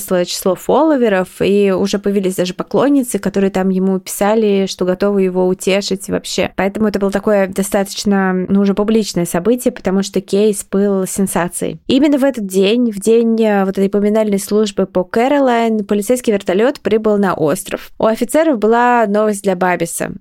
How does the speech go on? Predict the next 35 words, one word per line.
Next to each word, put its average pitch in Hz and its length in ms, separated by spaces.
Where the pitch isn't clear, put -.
У 185 60
них 214 180
появился 202 400
новый 190 320
подозреваемый, 214 1040
и - 180
он 214 220
должен 196 340
срочно, 247 720
незамедлительно 208 960
вылететь 202 320
с - 60
ними 196 200
в 185 80
Афины 214 920
для 196 160
дальнейшего 208 500
разбирательства 214 600
по 190 100
поводу 196 260
этого 190 220
подозреваемого. 185 920
Последний 254 380
кадр 214 260
с - 40
церемонии, 254 720
который, 220 340
собственно, 202 320
запечатлели 208 560
папарацци, 220 680
это 202 240
вдовец, 185 540
обнимающий 202 720
свою 175 280
тещу 254 580